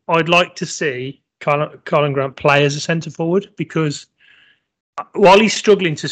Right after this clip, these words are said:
he seems to be struggling with confidence big time in front of goal because he, he's not, he's not, he's not taking the ball on, he's not taking the shot on.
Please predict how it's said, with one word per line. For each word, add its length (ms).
he 120
seems 340
to 100
be 80
struggling 420
with 140
confidence 760
big 180
time 300
in 140
front 220
of 80
goal 260
because 340
he, 100
he's 180
not, 260
he's 160
not, 220
he's 280
not 160
taking 360
the 80
ball 320
on, 200
he's 120
not 120
taking 340
the 60
shot 320
on. 120